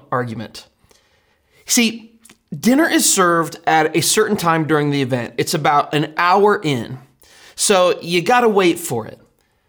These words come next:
But the desserts are already preset on the table when you get there. So here I am every year sitting there starving and looking at a bunch of delicious desserts that are covering the table. So I do what anyone would do.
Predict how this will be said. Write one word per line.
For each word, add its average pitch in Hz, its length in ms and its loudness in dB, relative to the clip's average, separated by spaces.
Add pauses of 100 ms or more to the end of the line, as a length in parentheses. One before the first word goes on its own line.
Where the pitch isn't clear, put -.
(260)
But 233 140 0
the 233 80 2
desserts 214 880 2
are 220 120 2
already 269 300 4
preset 262 880 0
on 190 140 0
the 170 60 -4
table 208 380 -2
when 165 120 0
you 156 100 -6
get 202 300 -2
there. - 220 -16 (760)
So 254 460 0 (120)
here 392 320 4
I 294 140 4
am 151 400 0 (140)
every 311 420 2
year 151 480 0 (180)
sitting 247 500 2
there 147 200 2
starving 143 1040 0
and 185 160 2
looking 247 240 2
at 226 60 4
a 214 40 2
bunch 220 320 0
of 160 140 -2
delicious 262 480 0
desserts 185 500 0
that 160 120 0
are 151 40 -4
covering - 460 -4
the - 80 -4
table. - 540 -6 (340)
So - 260 0
I 359 160 4
do 359 140 6
what 370 140 6
anyone 339 400 6
would 151 140 0
do. 131 300 -6